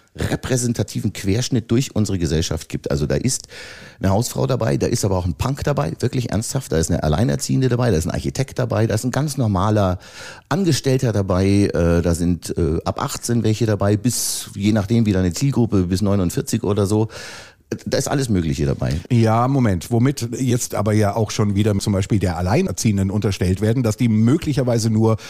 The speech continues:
Speaker 2: traurige Chansons von Jacques Brel hört.
Speaker 1: Na, das ist ja nicht wahr. Aber man will ja die
Speaker 2: <laughs>
Speaker 1: Gesellschaft abbilden. Also
Speaker 2: Ja.
Speaker 1: das ist schon wichtig. Das ist tatsächlich so. Und das ist auch richtig so.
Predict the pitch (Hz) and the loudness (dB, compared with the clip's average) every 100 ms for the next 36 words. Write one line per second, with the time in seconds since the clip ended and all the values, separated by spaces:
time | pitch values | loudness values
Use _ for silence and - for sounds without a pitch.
0 | - - - 101 127 110 95 90 85 95 | -16 -8 -2 0 0 0 0 0 0 0
1 | 131 - 92 85 - - 120 92 69 - | -2 -2 -2 -2 -4 0 0 0 -2 -6
2 | - 113 113 139 156 135 82 - 95 98 | -4 -2 0 0 0 0 -2 -2 0 2
3 | 101 110 151 143 123 117 143 104 - - | 2 4 4 2 2 2 2 0 -2 -4
4 | 78 69 71 - 104 98 101 123 127 120 | -2 -2 0 0 2 2 0 0 0 0
5 | 117 - - - - - 90 117 135 131 | 0 -2 -6 -6 -4 -4 -2 0 0 0
6 | 139 117 120 143 135 131 110 - 135 - | 0 0 0 0 0 0 0 2 0 0
7 | - 73 | -4 -4